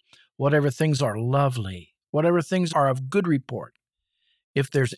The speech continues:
anything virtuous, if there's anything praiseworthy, meditate on these things." That's a powerful word in the original languages. Meditate means to say to yourself over and over again.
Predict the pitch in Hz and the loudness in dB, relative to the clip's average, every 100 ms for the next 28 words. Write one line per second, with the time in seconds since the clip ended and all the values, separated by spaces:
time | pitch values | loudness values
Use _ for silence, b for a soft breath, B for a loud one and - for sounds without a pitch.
0 | - 175 170 - 185 156 120 143 160 175 | -4 -2 -2 -2 -2 -2 0 0 0 0
1 | 180 185 - 151 120 123 117 117 - 165 | 0 0 -6 -10 -6 -4 -4 -6 -6 -4
2 | 156 170 156 - - 143 156 143 147 151 | -4 -4 -6 -6 -2 0 0 -2 -4 -2
3 | 147 139 135 _ _ _ _ _ _ _ | -4 -8 -10 _ _ _ _ _ _ _
4 | _ 110 107 139 135 117 - 104 92 - | _ -6 -2 0 0 -2 -6 -8 -8 -12
5 | - _ _ _ _ - 107 95 120 131 | -20 _ _ _ _ -12 -8 -6 -2 -2
6 | 123 - 107 95 98 - - - _ _ | -2 -8 -12 -12 -16 -20 -20 -20 _ _
7 | _ _ _ - 139 143 135 143 139 127 | _ _ _ -4 -2 0 0 2 4 2
8 | - 120 139 135 123 120 117 - 131 127 | 0 -2 0 2 0 -2 -4 -4 -2 0
9 | 135 143 123 104 113 b b b 131 135 | 0 -2 -6 -6 -10 b b b 0 2
10 | 131 127 120 123 139 143 139 127 139 117 | 4 2 0 -4 0 2 2 0 -4 -4
11 | - 127 120 - 113 107 b b b _ | -4 -2 -4 -4 -8 -8 b b b _
12 | - - 175 156 135 117 - 120 98 - | -6 0 2 2 0 -2 -4 -4 -6 -6
13 | 151 147 131 117 123 131 120 98 95 104 | 0 0 0 0 0 0 0 -4 -8 -12
14 | 92 87 | -12 -14